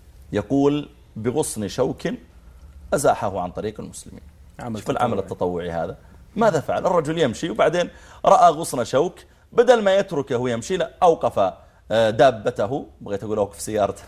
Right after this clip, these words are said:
Speaker 1: <laughs> أوقف دابته ونزل الرجل. ومثل أنت لما تكون في، في طريق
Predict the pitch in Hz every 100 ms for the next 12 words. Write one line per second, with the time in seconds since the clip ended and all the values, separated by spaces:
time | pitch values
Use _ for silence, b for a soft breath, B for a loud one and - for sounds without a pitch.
0 | - 135 - 123 - 175 - 175 - -
1 | 165 120 139 135 175 - 165 170 135 101
2 | 117 151 170 156 147 90 - - - 185
3 | 240 240 220 247 214 180 170 - - 196
4 | 160 143 127 127 131 117 -